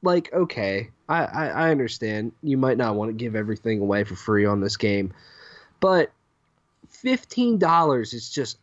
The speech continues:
unbelievable to me. Uh, it, this just does not need to be in line with,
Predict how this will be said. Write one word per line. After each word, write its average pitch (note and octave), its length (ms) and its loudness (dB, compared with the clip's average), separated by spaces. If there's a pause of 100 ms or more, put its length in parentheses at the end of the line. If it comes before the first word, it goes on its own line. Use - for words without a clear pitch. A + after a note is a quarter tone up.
unbelievable C3 840 0
to - 160 -14
me. E2 300 -6 (180)
Uh, A#2 440 0 (140)
it, D#3+ 300 -2
this G#3+ 300 2
just - 400 0
does F#3 200 4
not F3 460 0
need D#3 320 2
to C#3 80 -2
be C3 380 2
in A2+ 160 -4
line G#2+ 420 0
with, F#2+ 200 -2